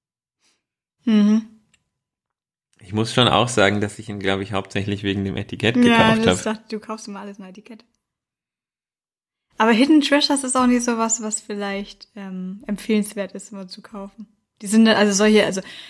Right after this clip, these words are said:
Speaker 1: äh, anders ausgedrückt, es gibt, äh, so Projekte, die teilweise auch die Berge retten, was super nett ist,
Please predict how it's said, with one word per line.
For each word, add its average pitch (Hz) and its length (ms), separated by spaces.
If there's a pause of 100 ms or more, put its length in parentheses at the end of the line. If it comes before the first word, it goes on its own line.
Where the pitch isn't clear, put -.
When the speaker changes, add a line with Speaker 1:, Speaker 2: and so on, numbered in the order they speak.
(120)
Speaker 1:
äh, 220 80
anders 220 280
ausgedrückt, 202 460
es - 140
gibt, - 280
äh, 202 300
so 190 160
Projekte, 214 800
die 208 180
teilweise 190 500
auch 202 80
die 208 100
Berge 220 380
retten, 226 460 (720)
was 220 300
super 214 480
nett 202 180
ist, - 460